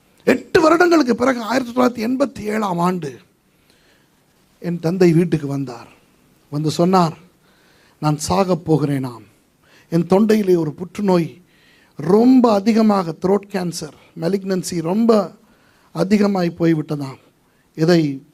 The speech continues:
சத்திர சிகிச்சை செய்ய முடியாதாம், கீமோதெரப்பி செய்ய முடியாதாம்" என்று மனம் உடைந்து போய் வீட்டுக்கு வந்திருந்தார். அப்பொழுது சொன்னார் என்னை பார்த்து,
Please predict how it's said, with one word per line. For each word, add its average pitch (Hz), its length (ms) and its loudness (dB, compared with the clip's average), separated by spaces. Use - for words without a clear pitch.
சத்திர 190 220 0
சிகிச்சை 202 440 0
செய்ய 190 240 2
முடியாதாம், 175 580 -2
கீமோதெரப்பி 190 480 -2
செய்ய 180 240 0
முடியாதாம்" 156 560 0
என்று 185 580 4
மனம் 202 440 2
உடைந்து 233 520 4
போய் 196 220 0
வீட்டுக்கு 180 360 -4
வந்திருந்தார். 147 560 -8
அப்பொழுது 160 460 2
சொன்னார் 175 340 2
என்னை 165 200 2
பார்த்து, 160 520 -4